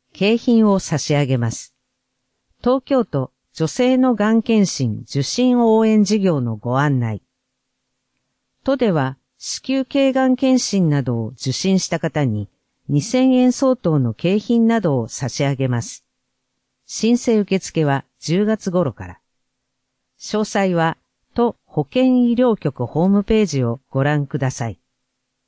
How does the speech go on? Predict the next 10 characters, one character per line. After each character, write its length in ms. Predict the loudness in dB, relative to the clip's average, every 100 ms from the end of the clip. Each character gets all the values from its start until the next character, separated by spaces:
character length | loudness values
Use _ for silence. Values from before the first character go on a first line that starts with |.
| _ _ _ _ _ _ _ _ -6
対 200 | -4 -4
象、 400 | -4 -2 -2 -6 _ _ _ _ _
都 140 | -2 0
内 260 | 2 0
在 300 | 0 0 0
住 240 | 0 0 2
の 180 | 2 0
女 160 | -2
性 320 | -2 -2 0
で、 240 | 0 -2